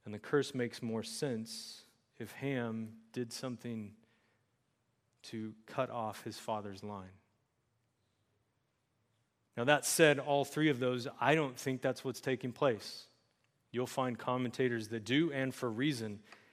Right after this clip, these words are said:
Here's what I think is taking place, <laughs> exactly what you see, exactly what you hear. Noah becomes drunk. Ham walks in, sees dad naked, goes to his two other brothers who are also about a hundred years old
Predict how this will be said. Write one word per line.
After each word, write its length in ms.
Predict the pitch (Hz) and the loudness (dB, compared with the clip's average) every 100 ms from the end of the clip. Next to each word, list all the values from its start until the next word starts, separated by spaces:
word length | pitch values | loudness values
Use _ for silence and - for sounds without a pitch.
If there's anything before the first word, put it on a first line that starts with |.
| _ _ | _ _
Here's 280 | - 160 147 | -2 0 0
what 100 | 120 | 2
I 140 | 123 156 | 4 4
think 220 | 139 117 | 2 -2
is 120 | 104 | -2
taking 320 | - 113 113 | -2 -4 -4
place, 380 | 101 117 123 - | -2 -2 -2 -4
<laughs> 20 | |
exactly 640 | 117 107 - 160 151 147 131 | -6 -4 0 0 0 0 0
what 320 | 117 135 131 | 0 0 -2
you 220 | 123 113 | -4 -4
see, 420 | - - 170 104 104 _ _ _ _ _ _ _ _ _ _ _ | -4 -4 -4 -6 -12 _ _ _ _ _ _ _ _ _ _ _
exactly 580 | 120 107 127 160 180 165 | -8 2 8 8 8 4
what 280 | 143 139 - | 4 4 2
you 120 | 135 | 0
hear. 560 | 120 165 202 113 98 113 _ _ _ _ _ _ _ _ _ _ _ _ _ _ _ _ _ _ _ _ _ _ _ _ | 2 6 8 6 2 -10 _ _ _ _ _ _ _ _ _ _ _ _ _ _ _ _ _ _ _ _ _ _ _ _
Noah 340 | 139 156 196 180 | 6 10 12 12
becomes 420 | 175 180 170 131 | 8 6 4 4
drunk. 360 | 160 180 190 - | 8 10 8 4
Ham 340 | 175 190 190 | 4 6 10
walks 340 | 175 165 - | 10 10 8
in, 280 | 180 185 185 - - - - | 4 4 4 -2 -14 -16 -4
sees 420 | - 196 196 160 | 2 6 6 6
dad 340 | 170 170 160 | 8 10 10
naked, 440 | 156 175 175 165 135 | 6 4 4 2 6
goes 400 | 160 190 196 - | 8 8 6 2
to 200 | 190 170 | 2 4
his 280 | 170 135 | 4 2
two 400 | - - 190 185 165 | -2 2 4 4 4
other 220 | 160 170 | 4 4
brothers 480 | 139 151 160 160 - | 6 8 8 6 2
who 160 | 170 | 4
are 120 | 156 139 | 4 6
also 380 | 143 156 - | 4 2 0
about 240 | 147 143 139 | 0 2 2
a 60 | |
hundred 320 | 127 147 143 131 | 0 -2 -4 -2
years 220 | 139 120 | -2 0
old 300 | 147 147 | 0 0